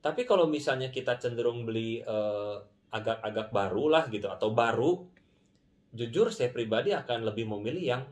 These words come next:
hold the value atau retain value, kecuali mereka adalah, mereka orang-orang yang memang dari segi keuangan sudah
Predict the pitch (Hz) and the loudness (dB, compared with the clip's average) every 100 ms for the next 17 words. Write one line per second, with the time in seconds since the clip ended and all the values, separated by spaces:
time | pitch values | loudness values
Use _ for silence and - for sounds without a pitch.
0 | - _ _ - 113 - 101 107 120 165 | -18 _ _ -4 -2 -2 -4 -2 0 2
1 | 120 98 104 101 - 113 107 107 98 98 | 0 2 0 0 -2 -8 -6 -6 -6 -4
2 | 98 - 196 202 202 120 90 110 131 - | -6 -2 2 2 2 0 0 -4 -6 -8
3 | - _ _ _ _ - 110 123 113 - | -14 _ _ _ _ -10 -2 0 -2 -2
4 | 170 123 107 151 135 107 113 107 107 101 | 0 2 0 0 -2 -4 -2 -2 -2 -2
5 | 104 151 160 127 160 170 - _ _ _ | -2 -2 -4 -4 -6 -10 -18 _ _ _
6 | 123 117 123 180 190 165 - 113 107 107 | -4 -2 -2 -2 -4 -8 -4 0 0 -2
7 | 113 110 104 117 107 98 104 156 151 101 | -6 -6 -6 -4 -2 -2 -4 -6 -6 -2